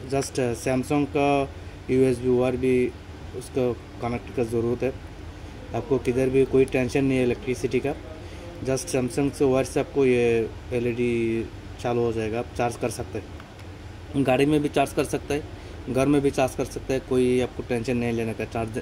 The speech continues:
चार्जिंग के लिए। और ये एक दफ़ा चार्जिंग full charge करेगा तो ये at least, आ, five six आवर तक आपको support देगा और बेहतरीन रोशनी है उसमें।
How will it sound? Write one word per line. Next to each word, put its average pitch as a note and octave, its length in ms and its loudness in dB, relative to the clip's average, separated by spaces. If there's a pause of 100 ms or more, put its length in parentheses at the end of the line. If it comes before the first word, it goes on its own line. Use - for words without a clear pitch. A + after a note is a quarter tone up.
चार्जिंग A2+ 320 -2
के A2+ 100 -6
लिए। G2+ 160 -4 (1900)
और A#2+ 100 2
ये D3 240 8
एक C#3 120 0
दफ़ा D#3+ 220 4
चार्जिंग D#3 440 4
full C#3+ 280 2
charge C#3+ 300 2
करेगा C#3+ 300 2
तो D#3+ 200 0 (600)
ये C#3 220 4
at - 120 -8
least, C#3 300 2
आ, A2 540 -2 (560)
five B2+ 300 4
six - 340 0
आवर B2+ 300 2
तक B2+ 120 2
आपको A#2+ 240 0
support A2+ 340 -4
देगा G#2+ 280 -2 (600)
और A#2 140 0
बेहतरीन C3 500 4
रोशनी C#3+ 360 4
है C3+ 120 4
उसमें। C3 280 -2